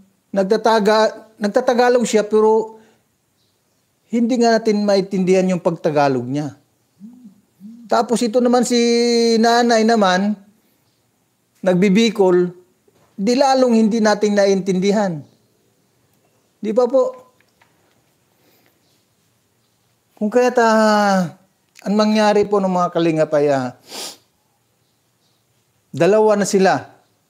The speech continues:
na hindi natin na maintindihan. Kaya sig-,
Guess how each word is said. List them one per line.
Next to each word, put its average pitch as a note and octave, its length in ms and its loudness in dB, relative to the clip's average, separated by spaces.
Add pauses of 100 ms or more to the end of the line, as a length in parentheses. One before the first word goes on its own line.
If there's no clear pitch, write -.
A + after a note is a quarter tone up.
(1080)
na E3+ 160 -2
hindi F3+ 240 0
natin F3 400 0
na D#3+ 240 2
maintindihan. D3+ 800 -4
Kaya F#3 160 -2
sig-, - 400 -8